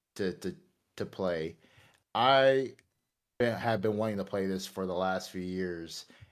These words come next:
Every time I kept seeing it at the store on sale, I just never told myself to pick it up 'cause it just would never get played. So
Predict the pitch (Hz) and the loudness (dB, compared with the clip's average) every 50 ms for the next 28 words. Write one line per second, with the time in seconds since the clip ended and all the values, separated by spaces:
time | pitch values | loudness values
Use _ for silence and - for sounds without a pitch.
0 | _ - - 107 113 110 113 123 110 107 104 104 104 - 117 101 - - - 101 | _ -6 -4 -2 -2 -2 0 -2 -2 0 -2 -4 -4 -4 -4 -4 -4 -6 -6 -4
1 | 98 95 92 - 98 95 - - - 98 98 98 98 98 92 95 95 92 - - | -2 -4 -4 -6 -8 -10 -10 -6 -4 -2 -2 0 0 0 0 -2 -2 -4 -4 -4
2 | 95 95 98 95 95 92 92 104 98 - - - - - 113 113 117 127 131 127 | -2 0 0 2 2 2 0 -2 -4 -8 -12 -14 -12 -10 -8 -6 -4 0 0 2
3 | 127 127 127 127 127 123 123 120 - - _ _ _ _ _ - 131 117 110 107 | 2 2 0 0 0 -2 -2 -4 -8 -20 _ _ _ _ _ -2 0 0 0 0
4 | 104 107 - - 107 98 95 - 98 - 104 98 - 95 92 92 90 90 87 _ | -2 -4 -4 -4 -6 -6 -6 -8 -10 -8 -6 -6 -4 -2 -2 -2 -2 -2 -4 _
5 | - - 92 - 101 101 95 - 107 101 - - - 101 104 98 98 98 98 98 | -10 -10 -8 -6 -6 -8 -8 -8 -8 -10 -10 -8 -6 -4 -4 -2 0 0 -2 -2
6 | 95 98 95 98 92 - - 95 92 92 90 87 87 80 - - _ _ _ _ | -2 -4 -4 -4 -4 -4 -2 -4 -2 0 0 -2 -2 -4 -8 -14 _ _ _ _
7 | _ _ _ _ _ _ _ _ _ _ _ _ - - 110 90 87 82 | _ _ _ _ _ _ _ _ _ _ _ _ -8 -4 -4 -2 -2 -4